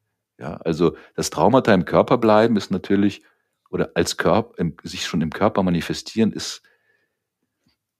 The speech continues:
natürlich ein Zustand, dass wir auch daran festhalten. Ja, also dieses Entspannen ist eben auch eine Kunst. <laughs> Das ist eine Methode, ja.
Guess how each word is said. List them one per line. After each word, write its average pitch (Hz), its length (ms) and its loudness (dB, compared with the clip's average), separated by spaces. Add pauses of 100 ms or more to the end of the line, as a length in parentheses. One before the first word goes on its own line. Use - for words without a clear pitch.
(140)
natürlich 101 440 -2
ein 85 120 -2
Zustand, - 380 0
dass 90 100 -2
wir 90 100 0 (120)
auch - 120 -4
daran 80 200 -4
festhalten. - 600 -6 (1300)
Ja, 117 280 -14
also 73 180 -12
dieses 73 220 -10
Entspannen 78 500 -2
ist 160 140 -4
eben 113 160 -2
auch 95 100 -2
eine 80 160 -4
Kunst. - 600 -4
<laughs> 151 100 2
Das 127 100 6
ist 107 120 -2
eine 117 160 6
Methode, 98 560 0
ja. 127 220 -2